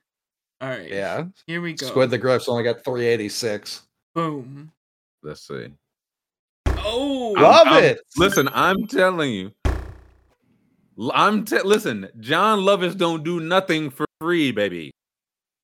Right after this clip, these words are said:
Speaker 3: That man was the
Speaker 2: Well, they
Speaker 3: critic.
Speaker 2: just, they just gave it to us in order. That was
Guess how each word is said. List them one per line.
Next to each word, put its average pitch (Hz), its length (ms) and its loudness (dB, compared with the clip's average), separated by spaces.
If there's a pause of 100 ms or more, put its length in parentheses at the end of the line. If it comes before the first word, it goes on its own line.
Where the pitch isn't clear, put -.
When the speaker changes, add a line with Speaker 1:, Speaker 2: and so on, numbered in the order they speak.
(600)
Speaker 3:
That 208 120 2
man 214 160 4
was 202 120 4
the 143 80 -2
Speaker 2:
Well, 123 100 -2
they - 20 8
Speaker 3:
critic. 254 200 6
Speaker 2:
just, - 60 -12 (1040)
they 170 100 0
just 151 200 -2
gave 175 240 2
it 165 80 -8
to 185 120 0
us 180 140 -2
in 160 80 0
order. 147 380 0
That 139 140 -2
was 123 260 -6